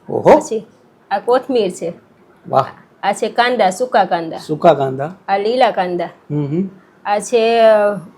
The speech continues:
Speaker 2: ઓલો લીમડાના પાન.
Speaker 1: હમ.
Speaker 2: તાજો લીમડો. પછી આ આદુ ઝીણું સુધારેલું. પછી આ છે અજમો.
Speaker 1: હમ.
Speaker 2: આખા ધાણા.
Speaker 1: હમ.
Speaker 2: પછી આ મરી પાવડર, અધકચરો.
Speaker 1: હમ.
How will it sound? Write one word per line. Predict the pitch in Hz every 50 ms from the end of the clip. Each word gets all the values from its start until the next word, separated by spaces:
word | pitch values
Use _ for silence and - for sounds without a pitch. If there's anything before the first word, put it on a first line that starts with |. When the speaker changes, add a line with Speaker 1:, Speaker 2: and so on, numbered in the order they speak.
| - -
Speaker 2:
ઓલો | 202 196 185 175 170 175 175 185 185 185 - - 202
લીમડાના | 220 254 262 262 262 240 220 214 196 190
પાન. | 190 208 196 185 175 - _ _ _ _ _ _ _ _ _ -
Speaker 1:
હમ. | 147 170 180 180 190 202 190 190 - _ _
Speaker 2:
તાજો | - 220 226 190 214 208
લીમડો. | 202 214 220 214 202 190 170 175 180 - _ _ _ _ _ _ _ _ _ _ _ _ _ _ _ _ _ _ _ _ -
પછી | 185 185 - 220 214
આ | 214 208 214 202 185 226 240
આદુ | 233 226 247 226
ઝીણું | 196 185 226 220 214 190
સુધારેલું. | 185 - 202 190 180 196 175 170 175 156 - - 160 _ _ _ _ _ _ _ _ _ _ -
પછી | - 190 - 214
આ | 202 220 220
છે | 214 - 226 208 202
અજમો. | 202 208 220 208 262 254 226 196 180 - - _ _ _ _ -
Speaker 1:
હમ. | 147 147 147 139 123 104 - - _ _ -
Speaker 2:
આખા | - 202 226 - 233 208
ધાણા. | 185 185 220 214 226 233 196 175 - - _ _ _ _ _ - 147
Speaker 1:
હમ. | 139 139 131 120 117 -
Speaker 2:
પછી | 185 - - 202
આ | 202
મરી | 208 220 226 233 247 240
પાવડર, | 233 226 208 208 214 202 190
અધકચરો. | 196 208 - - 202 196 190 - 196 180 180
Speaker 1:
હમ. | 180 _ _ - 139 135 139 139 127